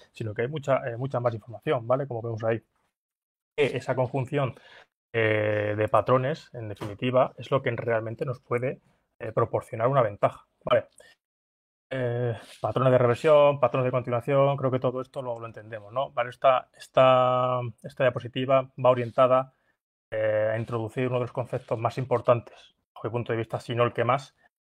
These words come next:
eh, dentro de todo lo que tiene que ver, ya no solo con análisis técnico, sino con los mercados financieros, ¿vale? Que es, eh, todo el tema de las zonas de liquidez, pivotes y demás. Em, los mercados financieros, eh,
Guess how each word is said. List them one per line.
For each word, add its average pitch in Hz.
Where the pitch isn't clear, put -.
eh, 110
dentro 123
de 120
todo 120
lo 113
que 113
tiene 110
que 110
ver, 123
ya 120
no 139
solo 131
con 117
análisis 110
técnico, 143
sino 123
con 117
los 107
mercados 110
financieros, -
¿vale? 110
Que 120
es, 123
eh, 107
todo 113
el 104
tema 147
de 110
las 101
zonas 123
de 113
liquidez, 143
pivotes 139
y 131
demás. 101
Em, 117
los 113
mercados 135
financieros, 156
eh, 101